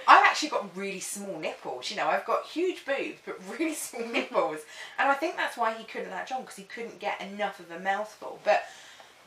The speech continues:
Speaker 2: that's by the by. And when, when the midwife saw that he wasn't latching on, she was like, "It's fine, let's hand express some colostrum."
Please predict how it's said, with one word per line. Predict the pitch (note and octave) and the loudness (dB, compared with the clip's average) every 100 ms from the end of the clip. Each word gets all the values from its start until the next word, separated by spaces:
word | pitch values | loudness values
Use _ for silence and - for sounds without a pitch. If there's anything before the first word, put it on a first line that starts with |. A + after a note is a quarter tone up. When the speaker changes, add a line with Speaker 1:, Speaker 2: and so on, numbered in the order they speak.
| - - | -8 8
Speaker 2:
that's | - - - - - | 8 8 -8 -16 2
by | D#3+ - | 2 4
the | |
by. | - A3 - | 8 10 10
And | F#3 | 8
when, | A3 - C#4 - A#3 | 8 8 6 2 4
when | C4 C#4 C4+ | 6 6 2
the | B3+ A#3+ | 2 2
midwife | A3+ C4 A3 F3+ D#3 - | 2 -4 -2 0 0 -2
saw | - - A#3 F#3 E3+ E3+ | -10 0 2 2 0 -2
that | E3+ D#3+ - - | 2 2 0 -12
he | G#3+ | -8
wasn't | G#3 G3+ | -6 -6
latching | F#3 - G#3 | -8 -10 -6
on, | G3 D#3+ | -4 -4
she | D#3 G#3+ | -6 -6
was | G#3 | -2
like, | G3 F3+ F3+ - - - - | 0 0 -2 -12 -20 -20 -12
"It's | C#4 | -2
fine, | - D#3+ D#3+ A3+ - - | 2 4 4 0 -8 -10
let's | G#3+ A#3 - | 4 4 4
hand | - G#3+ F#3+ F#3 | 0 2 2 0
express | - - A4+ - | -2 2 2 2
some | G#3+ | -10
colostrum." | F3+ D#3 C#3+ - B2+ | -6 -6 -6 -8 -10